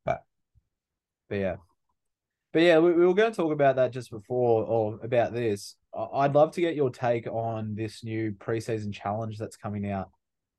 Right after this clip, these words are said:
Speaker 2: this year.
Speaker 1: Mm-hmm.
Speaker 2: What they, the, the incentives that they're, they're kind of putting out there. Do you, do you like it?
Speaker 1: Uh,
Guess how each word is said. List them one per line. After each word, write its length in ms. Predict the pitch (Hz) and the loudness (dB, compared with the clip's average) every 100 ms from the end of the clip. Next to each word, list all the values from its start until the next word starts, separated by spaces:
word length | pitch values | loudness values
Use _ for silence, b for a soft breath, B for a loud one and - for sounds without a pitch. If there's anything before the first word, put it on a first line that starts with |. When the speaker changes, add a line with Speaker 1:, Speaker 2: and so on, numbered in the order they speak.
| _ | _
Speaker 2:
this 180 | 107 98 | -10 -8
year. 180 | 110 95 | -6 -6
Speaker 1:
Mm-hmm. 260 | 147 - - | -8 -16 -12
Speaker 2:
What 160 | 120 117 | -8 -2
they, 200 | 113 110 | -2 -2
the, 160 | 104 | -6
the 200 | 104 123 | -8 -6
incentives 640 | 113 107 123 120 - 117 110 | -6 -6 -6 -6 -6 -6 -4
that 180 | 110 110 | -6 -4
they're, 420 | 110 104 101 98 _ _ _ _ - _ | -2 -2 -2 -6 _ _ _ _ -20 _
they're 140 | - 113 | -2 -2
kind 340 | - 117 110 110 | -2 -4 -2 -2
of 200 | 98 92 _ | -4 -8 _
putting 260 | 123 107 | -4 -2
out 160 | 104 101 | -2 -2
there. 160 | 113 92 | -2 -2
Do 80 | |
you, 140 | 110 113 | -4 -8
do 180 | 101 117 | -6 -4
you 100 | 98 | 0
like 220 | 98 - | 0 0
it? 160 | 220 _ _ _ _ _ _ - - - _ _ _ _ _ _ _ _ _ _ _ _ _ 123 | -2 _ _ _ _ _ _ -20 -20 -20 _ _ _ _ _ _ _ _ _ _ _ _ _ 6
Speaker 1:
Uh, 200 | 120 | 6